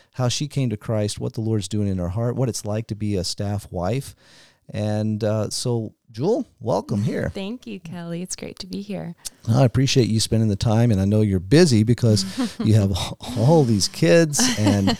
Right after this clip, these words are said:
Speaker 2: <laughs>
Speaker 1: and, and, and
Speaker 2: Yes.
Speaker 1: other responsibilities, but,
Speaker 2: Mm-hmm.
Speaker 1: uh, but you've been able to take some time out, and I appreciate that. Thanks.
Speaker 2: Yes.
Speaker 1: So, Jewel, uh, now, was I right? It was Cape Henry Harbor, right?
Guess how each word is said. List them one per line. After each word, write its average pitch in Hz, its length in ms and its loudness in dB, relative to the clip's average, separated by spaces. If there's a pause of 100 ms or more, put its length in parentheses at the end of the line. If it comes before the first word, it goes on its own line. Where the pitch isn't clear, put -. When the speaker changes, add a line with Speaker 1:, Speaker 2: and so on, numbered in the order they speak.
(140)
Speaker 2:
<laughs> - 200 -16
Speaker 1:
and, 107 280 4
and, 113 220 4
and 127 220 2
Speaker 2:
Yes. - 80 -2
Speaker 1:
other 147 240 6
responsibilities, 110 1120 4
but, 95 360 2
Speaker 2:
Mm-hmm. 95 360 2
Speaker 1:
uh, - 140 -14
but 92 140 -4
you've 98 220 -4
been 98 200 -2
able 95 220 0
to 87 120 -6
take 92 300 -2
some 85 160 -2
time 85 260 0
out, 80 80 0
and 90 100 -4
I 85 60 -2
appreciate - 560 -6
that. 165 160 -8
Thanks. 175 340 0 (180)
Speaker 2:
Yes. - 100 -16 (480)
Speaker 1:
So, 214 400 8 (380)
Jewel, 202 440 4
uh, 120 140 2 (100)
now, 147 220 8
was 156 160 6
I 208 100 6
right? 143 300 6
It 117 120 4
was 147 200 2
Cape 123 180 2
Henry 104 200 4
Harbor, 80 380 0
right? 104 260 -2